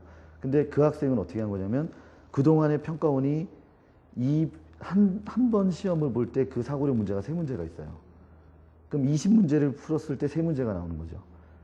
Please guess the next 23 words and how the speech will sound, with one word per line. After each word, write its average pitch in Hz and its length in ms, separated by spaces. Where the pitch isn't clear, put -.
근데 160 260
그걸 143 380
이십 131 240
문제에 143 380
한 151 240
문제씩 147 460
세 170 160
개를 156 200
풀었다고 156 460
해서 127 340
이거 131 220
한번 131 260
풀어봤다고 139 480
사고력이 123 580
생기진 113 320
않거든요. 87 440
그러면 151 340
이 135 160
시험지를 139 480
계속 113 320
반복해서, 113 520
그러니까 127 180
걔는 160 380